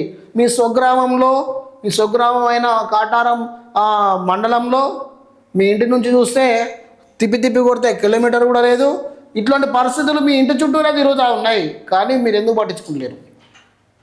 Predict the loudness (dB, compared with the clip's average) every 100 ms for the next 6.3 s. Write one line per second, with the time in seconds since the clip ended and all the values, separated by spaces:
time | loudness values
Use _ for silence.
0 | _ _ _ _ -4 0 2 2 0 -2
1 | -2 -2 -2 -4 -16 -20 _ _ _ _
2 | _ -20 -8 -2 2 2 0 -2 -2 0
3 | 2 0 0 -2 -4 -12 -16 -14 -2 0
4 | 0 0 -2 0 0 0 -2 0 0 0
5 | 0 0 0 -2 -4 -12 -20 -8 -4 0
6 | 0 0